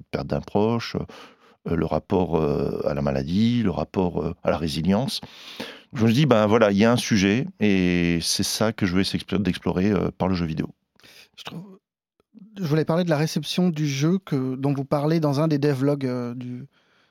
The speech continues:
Speaker 2: de Lion My Heart, où vous mettez en, vous montrez les images d'une des, d'une jeune femme qui playteste le jeu.
Speaker 1: Mm.
Speaker 2: Et on la voit parler du jeu en disant, euh, « C'est extrêmement fort, extrêmement émouvant. » Et après, quelqu'un lui demande si elle l'achèterait pour autant.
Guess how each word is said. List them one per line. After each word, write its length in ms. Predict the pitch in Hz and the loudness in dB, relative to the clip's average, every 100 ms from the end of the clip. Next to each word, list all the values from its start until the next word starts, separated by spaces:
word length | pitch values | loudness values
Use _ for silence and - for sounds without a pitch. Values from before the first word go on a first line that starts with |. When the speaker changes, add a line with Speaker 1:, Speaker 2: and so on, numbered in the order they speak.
| - | -4
Speaker 2:
de 60 | 127 | 0
Lion 180 | 127 | 2
My 160 | 131 131 | 4 4
Heart, 460 | 143 170 - - - _ _ _ _ | 2 0 -6 -16 -18 _ _ _ _
où 60 | 135 | -4
vous 200 | 127 147 | 2 2
mettez 300 | 156 185 170 | 2 2 2
en, 380 | 160 147 143 | 4 4 2
vous 160 | 135 131 | 0 2
montrez 300 | 156 160 196 | 2 4 2
les 180 | 170 143 | 2 2
images 460 | 156 160 175 160 - | 2 2 0 -4 -8
d'une 260 | 135 147 160 | -4 0 2
des, 600 | 139 131 127 123 127 127 | 2 0 -2 -4 -6 -8
d'une 420 | 135 - - 139 | -12 -10 0 2
jeune 160 | 135 165 | 2 2
femme 260 | 180 185 | 2 2
qui 200 | 190 - 139 | 0 -4 -8
playteste 540 | - 175 165 170 - 151 | 0 0 0 -2 -4 -4
le 60 | |
jeu. 140 | 123 123 _ _ _ _ _ _ _ _ _ | -4 -4 _ _ _ _ _ _ _ _ _
Speaker 1:
Mm. 60 | 120 | -2
Speaker 2:
Et 100 | 131 | 0
on 180 | 127 127 | 2 2
la 180 | 123 123 | 2 0
voit 400 | 120 147 165 160 | 2 2 4 2
parler 380 | - 139 139 135 | 0 0 0 -2
du 140 | 131 | -2
jeu 120 | 143 | 0
en 60 | 147 | 0
disant, 400 | 120 127 143 120 | 0 0 0 -2
euh, « 40 | |
C'est 140 | 110 120 | -4 -10
extrêmement 420 | - - 131 131 | -8 -2 0 0
fort, 300 | - 156 135 | -2 -2 -2
extrêmement 440 | 127 - 127 131 | -6 -6 -6 -4
émouvant. » 480 | 123 127 127 143 208 - _ _ _ _ _ _ 135 | -2 -2 2 2 0 -4 _ _ _ _ _ _ -4
Et 180 | 123 | -2
après, 320 | 117 - 190 185 | -2 0 0 2
quelqu'un 320 | 143 175 165 | 0 2 2
lui 120 | 143 | 2
demande 360 | 135 151 190 - | 2 4 4 0
si 160 | - | -2
elle 100 | 123 | -2
l'achèterait 480 | 123 - 131 - 143 | -4 -4 -6 -4 -6
pour 160 | - 120 | -6 -6
autant. 300 | - 175 | -2 -2